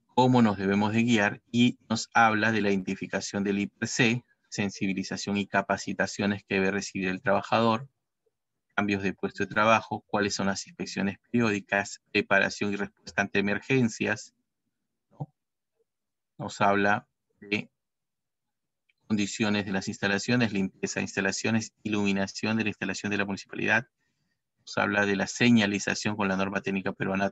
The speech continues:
tres nueve nueve cero punto diez, que ya habíamos visto en las primeras clases. Servicios higiénicos, ¿no? Deben contar, deben contar con comedores,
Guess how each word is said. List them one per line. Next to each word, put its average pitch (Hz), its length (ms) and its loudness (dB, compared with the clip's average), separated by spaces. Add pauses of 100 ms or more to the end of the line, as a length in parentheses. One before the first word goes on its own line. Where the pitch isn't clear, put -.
(140)
tres 98 160 -2
nueve 98 220 0
nueve 98 280 -2
cero 98 320 -6
punto 95 280 -6
diez, 104 260 -2
que 95 140 -6
ya 92 100 -4
habíamos 95 340 -6
visto 98 260 -12
en 101 40 -4
las 92 100 -6
primeras 98 380 -10 (100)
clases. 120 440 -4 (1400)
Servicios 107 480 0
higiénicos, 110 920 0 (320)
¿no? - 220 -6 (560)
Deben 95 280 0
contar, - 480 -4
deben 98 260 2
contar - 340 -6
con - 180 -12
comedores, 110 880 -2